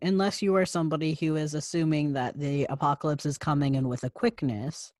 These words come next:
and are intending to avoid dying in said apocalypse, there are not a ton of people who are ready for this. And that's scary and hard. One of the things that, that I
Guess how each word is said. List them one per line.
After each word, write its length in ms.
and 320
are 140
intending 580
to 360
avoid 460
dying 540
in 160
said 240
apocalypse, 1040
there 140
are 120
not 200
a 80
ton 220
of 100
people 280
who 140
are 140
ready 240
for 160
this. 480
And 120
that's 200
scary 500
and 120
hard. 440
One 320
of 80
the 140
things 320
that, 340
that 120
I 520